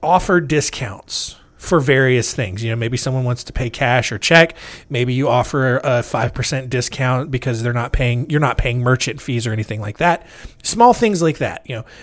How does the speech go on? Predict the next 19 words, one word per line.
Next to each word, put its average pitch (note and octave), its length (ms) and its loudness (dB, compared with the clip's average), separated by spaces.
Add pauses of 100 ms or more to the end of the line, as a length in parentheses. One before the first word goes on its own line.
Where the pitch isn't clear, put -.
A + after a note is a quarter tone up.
maybe C#3+ 240 -2
you D3+ 360 0
ha-, - 300 -6
run C#3 640 -2
a C3 100 -2
special C3+ 880 0 (380)
every C#3+ 300 2
now B2+ 260 0
and B2+ 160 -4
then, A#2+ 440 -4 (300)
uh, A2 460 0
you B2+ 180 -8
know, G2+ 500 -6 (840)
uh, D3 200 -6 (240)
where C#3+ 260 0
you B2 260 -2
provide A2 720 0
a, A2+ 380 -4
a A#2+ 60 -2